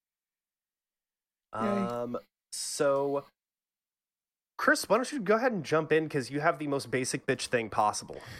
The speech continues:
Speaker 1: Yeah, my base-, what, are you, I'm assuming you're talking about my, my what have I done this week?
Speaker 2: Yeah.
Speaker 1: Okay, let me get my, let me get my thing back up, 'cause I actually closed that, 'cause I'm an idiot.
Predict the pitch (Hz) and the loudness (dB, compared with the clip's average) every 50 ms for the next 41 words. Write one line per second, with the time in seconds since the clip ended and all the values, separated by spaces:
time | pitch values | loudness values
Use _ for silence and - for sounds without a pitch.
0 | - - - - - - - - _ _ _ _ _ 175 156 165 196 208 202 196 | -16 -18 -18 -18 -20 -20 -20 -20 _ _ _ _ _ -4 4 8 10 10 12 12
1 | 190 185 170 165 160 151 185 180 180 180 - - 135 170 170 151 107 98 107 123 | 10 8 6 2 6 8 8 8 10 6 2 2 4 4 4 4 2 -2 0 2
2 | 160 156 156 160 151 147 156 151 135 - 165 160 160 151 156 156 156 151 147 139 | 2 4 4 2 2 2 0 0 0 2 4 4 6 6 6 6 8 6 6 6
3 | 143 147 147 139 139 - 139 139 127 127 127 127 156 160 160 160 151 156 156 151 | 8 6 6 6 4 4 4 4 4 6 6 10 10 10 10 12 12 12 12 12
4 | 156 156 160 160 160 156 165 170 165 165 - - - - - - - _ _ _ | 8 8 8 2 2 4 4 4 4 2 -4 -12 -12 -14 -16 -20 -20 _ _ _
5 | _ _ _ 117 104 85 - _ _ _ _ _ _ _ _ - - - - - | _ _ _ 0 0 0 -2 _ _ _ _ _ _ _ _ -18 -14 -14 -12 -12
6 | - - - - _ _ - 139 131 - 127 127 131 135 139 143 147 139 143 - | -12 -14 -16 -18 _ _ 0 2 2 2 -2 0 0 0 0 2 4 2 2 2
7 | 135 135 131 135 135 127 - - - 135 139 139 139 139 - 139 139 135 143 139 | 4 2 4 4 2 0 -2 -4 -6 -4 -2 -2 -2 -2 -2 -2 -2 -2 -2 0
8 | 131 131 127 127 - 135 123 123 - - - 127 127 123 123 107 - 139 131 - | 2 0 0 2 2 0 0 0 -2 -6 -4 -2 0 0 -2 -2 -2 -4 -4 -2
9 | - 127 131 120 - - 127 127 - - _ _ _ _ _ _ _ _ _ _ | 0 -2 -2 0 2 2 4 4 2 0 _ _ _ _ _ _ _ _ _ _
10 | _ - 131 123 123 123 123 123 123 131 127 127 123 - | _ -8 -6 -4 -4 -2 -2 0 2 4 4 2 2 0